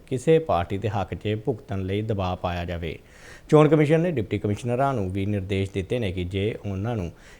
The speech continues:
ਕਿਤੇ ਵੀ ਚੋਣਾਂ ਦੀ ਨਿਰਪੱਖਤਾ ਨੂੰ ਢਾਹ ਲੱਗਦੀ ਨਜ਼ਰ ਆਉਂਦੀ ਹੈ ਤਾਂ ਫੌਰੀ ਮਾਮਲਾ ਕਮਿਸ਼ਨ ਦੇ ਧਿਆਨ 'ਚ ਲਿਆਂਦਾ ਜਾਵੇ। ਚੋਣ ਕਮਿਸ਼ਨ ਨੇ ਪੋਲਿੰਗ ਪ੍ਰਕਿਰਿਆ ਦੀ ਵੀਡੀਓਗ੍ਰਾਫੀ ਕਰਨ ਅਤੇ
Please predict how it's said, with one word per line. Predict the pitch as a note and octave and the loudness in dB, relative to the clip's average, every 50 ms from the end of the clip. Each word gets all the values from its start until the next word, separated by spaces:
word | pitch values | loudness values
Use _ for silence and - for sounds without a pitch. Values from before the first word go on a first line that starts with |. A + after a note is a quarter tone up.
| - - | -8 -2
ਕਿਤੇ | - D3 C#3 E3 F3 E3+ | 0 2 4 6 6 6
ਵੀ | C3 G2+ F#2+ | 4 2 0
ਚੋਣਾਂ | F2+ - G#2+ A2 A#2+ C3+ C3+ | -2 -2 -2 0 0 0 0
ਦੀ | A2 G2 | 0 0
ਨਿਰਪੱਖਤਾ | G2 G2 F#2+ F#2+ - G#2+ - - - - C#3+ C#3+ | -2 -2 -2 -2 -2 -2 -4 -2 -2 2 2 2
ਨੂੰ | C3 G#2 F#2 F2+ - - | 2 0 -4 -4 -2 0
ਢਾਹ | A2+ G2 F2+ F2+ | 0 0 0 0
ਲੱਗਦੀ | F2+ F#2 F#2+ F#2+ G#2 A#2+ A#2+ | -2 -4 -4 -2 -2 -2 0
ਨਜ਼ਰ | A2 F#2+ F2+ F#2 F2+ | 0 -2 -2 -2 -2
ਆਉਂਦੀ | F2+ F#2 G2 A2 C#3 B2+ | -2 -2 -2 -2 0 0
ਹੈ | G#2 F2+ | 0 0
ਤਾਂ | - - F2+ F2+ E2+ - - - | -2 -4 -6 -6 -6 -8 -4 0
ਫੌਰੀ | C3+ C3 C3+ C#3 D3+ | 2 4 4 4 2
ਮਾਮਲਾ | C3+ A2 F2+ F2+ F2+ F2+ F#2 F#2+ | 2 0 -2 -2 -2 -2 -2 -2
ਕਮਿਸ਼ਨ | - G#2 G2+ G#2 G2 - C#3 B2+ | -2 -2 -2 -2 0 -2 -2 -2
ਦੇ | G#2 F2+ | -2 -2
ਧਿਆਨ | - A2 G#2 F#2 F2+ F2 | -2 -2 -2 -2 -2 -4
'ਚ | - - | -4 -2
ਲਿਆਂਦਾ | A2 A#2+ G#2+ F#2+ E2 E2+ | -2 -2 -2 -2 -2 -2
ਜਾਵੇ। | E2+ F2 E2 E2+ F2 D2+ - - - - - - - | -4 -4 -4 -4 -4 -6 -6 -8 -14 -20 -20 -10 -2
ਚੋਣ | - B2+ B2+ B2 | 2 2 4 4
ਕਮਿਸ਼ਨ | A#2 B2+ C3 A#2 C3 C3+ C3+ | 4 2 2 2 2 2 2
ਨੇ | C3+ C#3 | 0 0
ਪੋਲਿੰਗ | C3 A2 G2+ G2+ G#2 G#2+ G#2 | 0 2 2 2 2 0 -2
ਪ੍ਰਕਿਰਿਆ | - G#2+ G#2 - - G2+ G#2 G#2+ A2 G#2 | -2 -4 -6 -4 0 0 2 2 2 2
ਦੀ | F#2+ G2 G2 F#2+ | 0 0 -2 -2
ਵੀਡੀਓਗ੍ਰਾਫੀ | F#2+ F#2+ G#2 A2 B2 C3 B2+ A2+ G2 F#2 F2+ - F#2 F2+ | -2 -2 -2 0 0 0 0 0 0 0 0 -2 -4 -4
ਕਰਨ | - G2 A2+ A#2+ - - | -4 -4 -4 -4 -4 -6
ਅਤੇ | F#2 - F#2+ F#2 F#2 | -6 -4 -2 -2 -2